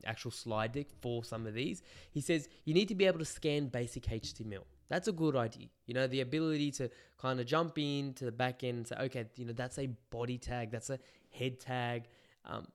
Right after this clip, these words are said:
scan it, right? You don't have to know how to write it. Be handy with Excel and pull data into Excel using tools. Insert code snippets using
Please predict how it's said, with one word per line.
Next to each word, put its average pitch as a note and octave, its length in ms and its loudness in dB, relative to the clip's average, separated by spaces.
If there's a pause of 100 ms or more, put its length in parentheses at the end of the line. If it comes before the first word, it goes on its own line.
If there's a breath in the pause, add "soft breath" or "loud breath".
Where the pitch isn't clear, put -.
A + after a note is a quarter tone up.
scan C4 440 0
it, - 180 -8
right? F3+ 240 0
You G3 100 -2
don't A3+ 140 -2
have G#3+ 120 -6
to E3+ 80 -6
know D#3+ 100 2
how D#3+ 80 2
to C#3 80 -2
write A2 360 2
it. - 100 -14 (420 soft breath)
Be D#3+ 140 4
handy F#3 440 4
with E3+ 160 0
Excel C3 480 0
and A#2 160 -8
pull C3+ 220 -2
data A#2 480 0
into A2 240 -6
Excel A2 500 -4
using G2 380 -10
tools. C#3+ 500 0 (540 soft breath)
Insert D3+ 420 -4
code G3+ 420 4
snippets B2 400 -4
using A#2+ 300 -4